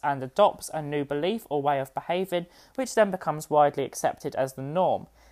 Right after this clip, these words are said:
This may have positive influence, such as Rosa Parks, who sparked the, uh, the civil rights movement, or may be negative, such as the Holocaust.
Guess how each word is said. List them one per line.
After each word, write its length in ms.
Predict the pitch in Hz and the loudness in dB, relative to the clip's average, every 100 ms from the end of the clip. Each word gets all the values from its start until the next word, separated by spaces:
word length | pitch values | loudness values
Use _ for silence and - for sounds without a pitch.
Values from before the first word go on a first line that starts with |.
| - | -8
This 160 | 208 | -6
may 160 | 196 175 | -2 -2
have 240 | 180 147 | 2 0
positive 420 | - 160 151 165 147 | 2 -2 -2 -6 -4
influence, 480 | 151 - 170 226 | -6 -4 -4 -4
such 200 | - 143 | -6 -6
as 100 | 156 | -6
Rosa 300 | 143 143 139 | 0 0 0
Parks, 420 | - 156 156 - - | 2 4 4 2 -12
who 80 | |
sparked 440 | 143 - 135 - - | -6 -2 -2 -4 -18
the, 400 | 143 139 139 131 - _ _ - | -12 -6 -4 -4 -10 _ _ 0
uh, 420 | 123 117 113 127 - _ _ _ _ _ _ _ _ 466 _ _ _ _ _ _ _ _ - | 2 2 -2 -8 -18 _ _ _ _ _ _ _ _ _ _ _ _ _ _ _ _ _ -10
the 160 | 143 | -10
civil 320 | 131 147 135 | -2 -2 0
rights 380 | 139 202 208 - | 4 4 4 -4
movement, 500 | 190 196 196 196 185 - _ _ _ - | -6 -6 -4 -4 -6 -16 _ _ _ 2
or 340 | 180 180 185 | 6 6 4
may 280 | - 156 151 | 0 -2 0
be 340 | 143 147 131 - | 0 -2 -2 -6
negative, 640 | 165 196 175 156 139 127 | -4 -2 -2 -4 -8 -4
such 260 | - - - | -4 -4 -6
as 140 | - | -10
the 100 | 135 | -8
Holocaust. 760 | - 160 139 - 104 - - | -2 -2 -2 -4 -8 -10 -16